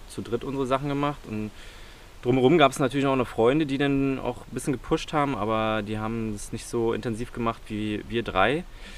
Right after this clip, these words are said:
Und nach und nach sind dann, ist die Crew gewachsen, dadurch, dass man mit anderen Sprühern dann zusammen losgegangen ist und dann Freundschaften sich entwickelt haben. Dann sind dann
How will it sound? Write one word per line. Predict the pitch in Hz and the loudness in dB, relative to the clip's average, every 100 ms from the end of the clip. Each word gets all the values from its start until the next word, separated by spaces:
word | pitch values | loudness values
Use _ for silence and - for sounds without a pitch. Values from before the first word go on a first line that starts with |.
| - - - - - - | -14 -14 -14 -16 -16 -4
Und | 117 117 117 107 | 2 4 4 2
nach | 110 160 | 2 2
und | 123 | 4
nach | 120 143 | 4 4
sind | 147 135 | 0 0
dann, | 131 131 127 117 | 0 0 -2 -4
ist | 107 123 | -6 -8
die | |
Crew | - 131 | -4 -2
gewachsen, | 117 104 - - 123 | 2 2 0 0 2
dadurch, | 113 113 | 2 2
dass | - - | -2 -6
man | 113 | -4
mit | 107 - | -4 -2
anderen | 104 107 101 | -2 -2 -4
Sprühern | - 127 123 110 | -2 0 0 0
dann | 104 104 101 - - - - | 0 -2 -4 -8 -14 -18 -10
zusammen | - 101 110 131 123 | -4 0 2 2 0
losgegangen | 135 - 113 117 127 | 0 -2 0 0 0
ist | 110 113 - | -4 -6 -6
und | 95 98 | -6 -4
dann | 95 | -4
Freundschaften | - 113 - 123 - | -2 -4 -2 -8 -10
sich | 107 107 | -8 -8
entwickelt | 98 101 104 101 | -8 -6 -6 -4
haben. | 98 95 95 92 90 | -4 -4 -4 -6 -8
Dann | 85 85 85 | -10 -10 -12
sind | 85 | -12
dann | 85 85 | -12 -12